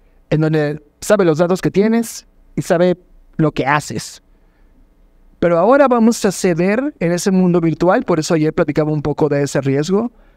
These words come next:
Ese avatar va a querer vivir en esos mundos virtuales, va a usar ropa en esos mundos virtuales, va a usar zapatos, tenis, moda, vivir en una casa.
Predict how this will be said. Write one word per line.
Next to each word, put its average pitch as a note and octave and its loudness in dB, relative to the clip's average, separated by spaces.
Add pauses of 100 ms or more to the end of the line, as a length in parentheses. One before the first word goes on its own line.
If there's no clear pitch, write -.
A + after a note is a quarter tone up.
(160)
Ese F3+ -2 (120)
avatar F3+ 0 (360)
va F#3+ 4
a G#3+ -2
querer G3+ 2
vivir F3+ 2
en F3+ 2
esos D#3+ -4
mundos D3+ -2
virtuales, C3 -4 (440)
va G3+ 4
a G3+ 6
usar F#3 0
ropa A3 2
en E3+ 0
esos D#3+ -2
mundos D#3 0
virtuales, C#3 -2 (580)
va F3 4
a F#3 4
usar F3 2
zapatos, E3+ -4
tenis, E3+ 0
moda, D#3+ 2
vivir D3 0
en F3 0
una D#3+ 0
casa. D#3+ -2